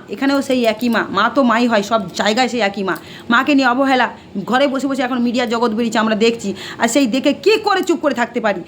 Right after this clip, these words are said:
তাহলে তো আমিও পাপ করছি। চুরি যে করে, সে যতটা পাপ করে, যে দেখে তার থেকে মহা পাপ করে। তাহলে আমি কেন পাপটা কুড়াতে যাব?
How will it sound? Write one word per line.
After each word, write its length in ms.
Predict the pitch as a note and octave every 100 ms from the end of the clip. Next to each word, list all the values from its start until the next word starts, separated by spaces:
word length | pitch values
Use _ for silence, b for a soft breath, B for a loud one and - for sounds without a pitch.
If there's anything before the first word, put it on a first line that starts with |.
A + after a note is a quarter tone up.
| B -
তাহলে 140 | D4
তো 120 | C#4
আমিও 300 | C#4+ D4+ F#4+
পাপ 200 | F#4 F4 E4+
করছি। 240 | E4 D4+
চুরি 280 | - D4+ E4
যে 140 | D#4
করে, 300 | E4+ D#4 D#4
সে 140 | D#4+ D4+
যতটা 220 | D4 D4
পাপ 180 | C#4+ C4+
করে, 140 | C#4 B3+
যে 120 | C#4
দেখে 260 | B3+ B3+
তার 140 | B3+ B3
থেকে 160 | A#3+
মহা 240 | A3+ G#3+ C4
পাপ 180 | A#3 G3
করে। 180 | G3 F3 B B -
তাহলে 200 | B3+ C#4+
আমি 140 | F#4
কেন 200 | F#4 F4+
পাপটা 360 | D#4+ D4+ - C#4+
কুড়াতে 320 | C#4+ A#3+ A#3
যাব? 240 | G#3+ F3